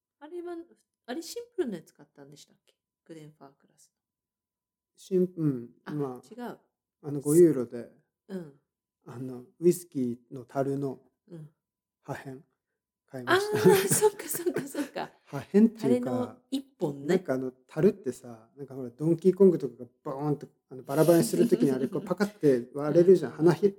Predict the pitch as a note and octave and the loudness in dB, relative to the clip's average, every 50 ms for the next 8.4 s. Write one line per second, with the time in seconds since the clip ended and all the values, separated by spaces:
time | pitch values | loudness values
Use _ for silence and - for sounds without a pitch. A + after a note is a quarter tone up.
0 | - - - E3+ E3+ D#3 C#3+ C3 B2+ D3 D3 D3+ D3 C3+ A#2+ - - _ _ - | -8 0 2 4 4 4 2 -2 -4 -2 -2 -2 -2 -4 -10 -12 -18 _ _ -6
1 | D#3 D#3+ E3 D#3+ - - _ _ _ - B3 B3 C4 D4 D#4+ D4 - - - - | 0 2 2 2 0 -4 _ _ _ -12 -12 -12 -12 -14 -16 -20 -20 -20 -16 -8
2 | F#3 F3 F3 _ - F3 D#3 D3+ D3 F3 A3 G3 - - - _ - F#3+ F#3 G3+ | -8 -8 -8 _ -6 -6 -6 -6 -6 0 0 0 0 -2 -10 _ -2 -2 2 2
3 | F#3+ F#3 - - D3+ C#3+ C#3 - D3 C3 C3 C#3+ C#3 - _ _ _ _ _ D3+ | 2 0 0 -4 -12 -10 -4 -4 -4 -4 -4 -8 -14 -18 _ _ _ _ _ -18
4 | - D3 C#3 - _ _ _ _ _ _ _ _ D3 D#3 E3 E3 E3 E3 D3 C#3+ | -12 -12 -12 -12 _ _ _ _ _ _ _ _ -4 -2 0 2 2 4 4 4
5 | D3 C#3+ D3 - C#3 B2+ B2 - B2 B2 - - D3+ F3+ _ _ _ _ _ _ | 2 2 0 -4 -6 -6 -6 -12 -20 -20 -20 -20 -20 -20 _ _ _ _ _ _
6 | _ _ F#3 C#3 C3 B2+ B2+ B2 - C#3+ C#3+ - D#3+ D3+ D3+ C#3+ D3 D3 C#3+ D3+ | _ _ -12 -10 -8 -8 -8 -10 -12 -8 0 4 6 6 6 6 4 4 4 2
7 | C#3+ B2+ B2 - - - - C#3+ C#3 - E3+ D#3 D#3 C3 - - D3+ D3 C#3 C3+ | 2 0 -2 -8 -14 -16 -16 -12 -2 2 2 2 0 -2 -6 -2 -2 0 0 -2
8 | C3 C3 - - D3+ D3 D3+ | -4 -8 -8 -6 -6 -6 -6